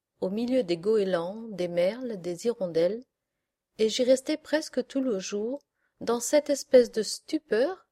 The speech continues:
et d'accablement délicieux que donne la contemplation de la mer. Vous connaissez, n'est-ce pas, cette jolie griserie de l'âme ? On ne pense pas,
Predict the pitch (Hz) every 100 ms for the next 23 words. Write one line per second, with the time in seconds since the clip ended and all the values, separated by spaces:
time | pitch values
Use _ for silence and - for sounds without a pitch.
0 | _ _ - 202 196 202 269 233 233 214
1 | 196 190 180 254 302 254 - - 202 214
2 | - _ _ _ _ _ - 247 202 208
3 | 226 240 208 214 202 208 190 180 - -
4 | 196 190 175 170 160 160 170 _ _ _
5 | _ _ _ _ _ _ _ _ _ _
6 | _ 190 190 220 214 220 - 381 269 208
7 | - - 370 - 226 - 214 202 240 226
8 | 220 190 202 208 196 190 202 190 180 175
9 | 175 180 _ _ _ _ _ _ _ _
10 | _ 202 202 202 202 185 - - 190 269